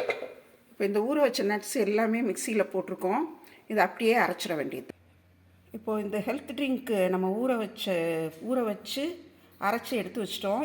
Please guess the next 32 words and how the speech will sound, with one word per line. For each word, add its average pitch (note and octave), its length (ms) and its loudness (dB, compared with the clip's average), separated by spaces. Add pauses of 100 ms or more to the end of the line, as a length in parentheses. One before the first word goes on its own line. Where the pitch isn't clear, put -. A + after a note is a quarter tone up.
இதோட G3+ 220 2
நன்மைகள் B3+ 520 0
கொஞ்சம் D#3 300 -4
பார்த்துடலாம். E3 400 -4
எல்லாருக்குமே F#3+ 400 2 (120)
தெரிஞ்சிருக்கும், A#3+ 540 0 (400)
இருந்தாலும் G3+ 480 2
சொல்கிறேன். F#3 340 -2 (520)
பாதாம் D4+ 460 2
வந்து A3+ 540 0
அவ்வளோ G#3+ 340 0 (120)
நல்லதுங்கிறாங்க, G3 680 -2
அவ்வளோ F3+ 520 -2 (100)
நல்லதுன்னு G3 400 -2
சொல்கிறாங்க. D#3 360 -6 (480)
இதில் B3 180 2
வந்து C4+ 200 4
முந்திரி C#4+ 320 0
பருப்பில் A3+ 320 -4
இருக்கிற F#3 260 -4
அந்த F3 120 -4
பித்தம் B3+ 580 -2
இது F3 320 -2
வந்து E3+ 240 -2
இருக்காது. E3 440 -4 (640)
தினமுமே D4+ 480 4
சாப்பிட்லாம், F#3 400 0
நல்லா F#3 280 2
ஊற F#3+ 220 2
வச்சு F#3 340 -2
எடுத்து F3+ 320 -6
சாப்பிட்லாம். F3 520 -4